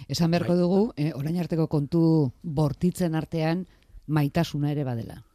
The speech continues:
Speaker 1: liburuan. Maite duela Kasei Tina, baita Tina Kasei ere, eta amak alaba, eta alabak
Speaker 2: Bai.
Speaker 1: ikaragarri ama.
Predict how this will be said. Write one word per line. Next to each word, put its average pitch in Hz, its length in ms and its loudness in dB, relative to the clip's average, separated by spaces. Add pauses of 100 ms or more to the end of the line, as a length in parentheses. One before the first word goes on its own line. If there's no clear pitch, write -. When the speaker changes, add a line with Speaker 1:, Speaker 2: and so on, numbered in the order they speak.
(240)
Speaker 1:
liburuan. 131 580 -2
Maite 139 260 -2
duela 139 240 0
Kasei 139 380 -6 (100)
Tina, 175 420 -4 (720)
baita 143 260 -2
Tina 135 280 -4
Kasei 151 420 -4
ere, 175 100 -2
eta 160 160 -4
amak 135 260 -4
alaba, 190 300 -4
eta 143 140 -6
alabak 139 280 -4
Speaker 2:
Bai. 127 80 -4
Speaker 1:
ikaragarri 120 520 -4
ama. 120 320 -6